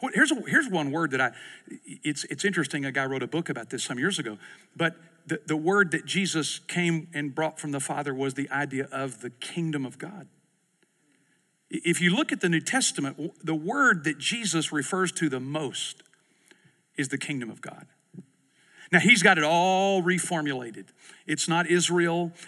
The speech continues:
It's not kicking the Romans out. It's not, it's not bringing Israel back to prominence. In fact, I would suggest to you, whenever you see that word, the kingdom of God, you translate it a little bit differently. It's not completely different, but it's a, it, that doesn't make a lot of sense to us. The,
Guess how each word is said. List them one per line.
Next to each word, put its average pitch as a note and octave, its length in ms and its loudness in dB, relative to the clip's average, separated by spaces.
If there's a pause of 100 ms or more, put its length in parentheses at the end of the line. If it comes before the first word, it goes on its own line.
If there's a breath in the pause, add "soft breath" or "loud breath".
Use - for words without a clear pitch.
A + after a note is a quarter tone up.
It's D3 160 -2
not E3 160 2
kicking F3 260 -2
the E3 80 0
Romans E3 420 2
out. D#3 360 0 (400 loud breath)
It's - 240 0
not, E3+ 240 2 (160 loud breath)
it's E3 200 0
not E3 300 0
bringing E3 360 2
Israel E3 380 2
back D#3 280 0
to E3 80 -4
prominence. D#3 720 -2 (580 soft breath)
In C#3 60 -12
fact, E3 220 2
I D#3+ 80 6
would D#3+ 140 2
suggest D#3+ 500 0
to D#3+ 60 -6
you, C#3+ 100 -4
whenever D3 240 -2
you D#3+ 100 0
see G3 260 0
that D#3+ 220 -2
word, D3 600 2 (520 loud breath)
the E3+ 80 -8
kingdom G3+ 460 4
of C3+ 120 -2
God, C3+ 240 2
you C3+ 80 -4
translate E3+ 580 2
it C3 100 2
a C#3 60 -2
little E3+ 180 4
bit - 140 -8
differently. C#3+ 480 -6 (920 soft breath)
It's - 160 -6
not E3 200 -2
completely D#3 400 -2
different, C3 340 -2
but D3 120 0
it's - 120 -4
a, D3+ 140 -2
it, C#3+ 180 -6 (340)
that D#3+ 160 -2
doesn't D#3+ 240 2
make D3 160 0
a D3 40 -2
lot B2+ 140 -2
of B2+ 60 -4
sense - 380 0
to B2+ 160 -6
us. A#2 220 -6
The, C3 200 -4